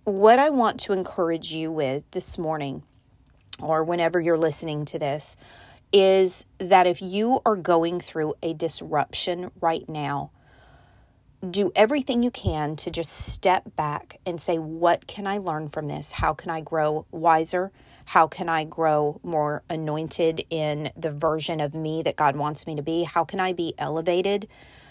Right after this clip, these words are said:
How can I reposition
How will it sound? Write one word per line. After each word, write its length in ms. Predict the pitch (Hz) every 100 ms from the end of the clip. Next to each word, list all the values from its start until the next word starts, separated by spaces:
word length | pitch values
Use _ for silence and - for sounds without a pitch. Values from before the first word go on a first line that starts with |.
| -
How 240 | - 170
can 260 | 160 214 202 175
I 520 | 170 165 165 170 202 -
reposition 1120 | 170 175 180 - 170 156 139 - 190 214